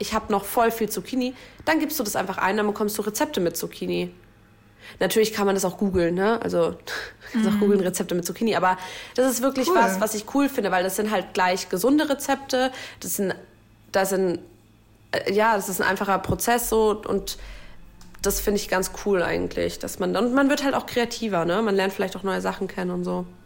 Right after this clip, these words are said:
Speaker 1: Mit, kann
Speaker 2: Ja.
Speaker 1: mit seinen Freunden zu Hause kochen.
Speaker 2: Mega
Speaker 1: Ihr wisst.
Speaker 2: cool.
Speaker 1: Ja.
Speaker 2: Ja. Cool.
Speaker 1: Mm,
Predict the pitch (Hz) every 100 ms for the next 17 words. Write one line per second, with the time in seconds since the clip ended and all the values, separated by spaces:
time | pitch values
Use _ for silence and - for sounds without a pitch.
0 | - 202 196 247 196 185 190 - 190 190
1 | 196 196 185 180 - 196 - 190 196 -
2 | - - - - - 240 247 - 185 180
3 | 226 220 226 - - - - _ - -
4 | - - - - - - - 190 185 -
5 | - - 240 233 233 - _ - _ -
6 | - - - - - - - - 453 392
7 | 202 190 190 185 185 185 185 185 185